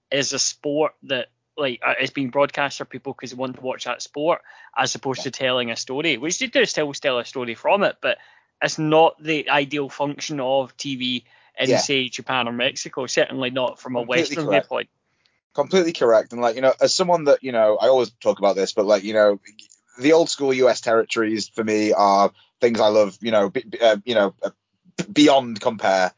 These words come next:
Speaker 2: Um, and it's precisely because I've realized the older I get that, you know, I, I've, I've gone through a phase where I was purely interested in work, um, you know, and that was the thing that I was, that I was evaluating. But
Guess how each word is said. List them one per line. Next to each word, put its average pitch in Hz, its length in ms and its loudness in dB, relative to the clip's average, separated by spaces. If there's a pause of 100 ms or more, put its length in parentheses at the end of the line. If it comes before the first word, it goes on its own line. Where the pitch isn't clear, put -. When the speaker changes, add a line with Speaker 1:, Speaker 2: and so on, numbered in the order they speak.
(260)
Speaker 2:
Um, 113 380 4
and 127 140 0
it's 120 100 -4
precisely 156 440 0
because 113 580 0
I've 113 160 0
realized 143 400 4
the 117 80 -2
older 143 240 2
I 131 80 4
get 107 340 0
that, 110 140 -2
you 131 60 -6
know, 127 100 2
I, 127 260 -2
I've, 139 140 0
I've 131 140 0
gone 190 180 2
through 170 160 2
a - 40 2
phase 131 340 2
where 113 260 4 (180)
I - 60 0
was 113 100 -2
purely 147 280 2
interested 120 340 -6
in 104 80 -4
work, 120 440 4 (380)
um, 113 400 2
you 123 120 -2
know, 123 300 6
and 110 180 0
that 120 160 0
was 117 100 0
the 120 80 -8
thing 123 140 -4
that 113 80 2
I 107 40 4
was, 110 120 2
that 113 120 -2
I 104 80 0
was 104 120 -6
evaluating. 110 560 2
But 113 220 4